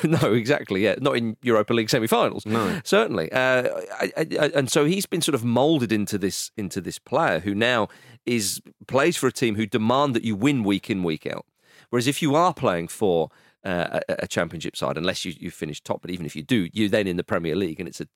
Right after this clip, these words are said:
Speaker 1: totally different story. But, but Tavernier would play maybe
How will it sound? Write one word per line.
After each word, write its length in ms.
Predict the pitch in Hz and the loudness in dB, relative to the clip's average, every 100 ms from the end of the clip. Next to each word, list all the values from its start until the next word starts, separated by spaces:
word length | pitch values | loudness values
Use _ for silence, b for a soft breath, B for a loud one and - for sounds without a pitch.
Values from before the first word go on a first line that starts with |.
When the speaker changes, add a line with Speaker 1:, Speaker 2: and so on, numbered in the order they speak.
| _ | _
Speaker 1:
totally 220 | - - 80 | -8 -8 -8
different 280 | - - | -14 -14
story. 380 | - - - - - B 151 | -6 -2 -2 -6 -12 B -8
But, 140 | 135 - - | -6 -4 -2
but 160 | 123 - - | -2 -2 -4
Tavernier 260 | 175 151 131 | 0 2 2
would 180 | 123 - | 0 0
play 260 | 127 107 | 2 2
maybe 500 | 110 101 104 98 98 | 2 2 2 0 -4